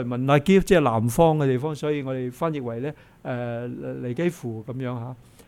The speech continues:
下，大概上係咁樣落去，下。好，或者我哋，誒，呢個地圖睇到呢度。嗱，我哋仔細睇睇呢三個地方點嘅描述喎。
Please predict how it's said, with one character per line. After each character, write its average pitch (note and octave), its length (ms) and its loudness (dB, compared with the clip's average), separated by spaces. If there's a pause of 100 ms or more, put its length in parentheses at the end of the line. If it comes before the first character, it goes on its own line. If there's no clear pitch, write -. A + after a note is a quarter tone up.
(380)
下， C3+ 180 -4 (100)
大 G3+ 180 -2
概 A#3 100 6
上 F#3+ 220 4
係 C#3+ 80 6
咁 C3 100 2
樣 C#3+ 220 0
落 A#2+ 240 0
去， A2 140 -4 (500)
下。 B2 180 0 (360)
好， G3 200 6 (140)
或 D#3+ 100 2
者 G#3 160 0
我 F#3+ 120 0
哋， C#3 260 0
誒， C3 200 -2
呢 G3 80 2
個 F3 100 6
地 C3 140 4
圖 A#2 140 2
睇 B2+ 160 4
到 C#3+ 120 8
呢 C3+ 140 8
度。 G#2+ 140 0 (460)
嗱， D#3+ 100 -2
我 G3+ 80 2
哋 A#3+ 120 2
仔 - 160 -2
細 A3+ 260 6
睇 F3+ 160 2
睇 G3 140 2
呢 G3+ 80 2
三 G3 260 0
個 E3 100 4
地 B2+ 140 4
方 D#3+ 180 2
點 D3 140 -2
嘅 D3+ 100 2
描 A#2 200 0
述 B2+ 160 0
喎。 A#2 260 -2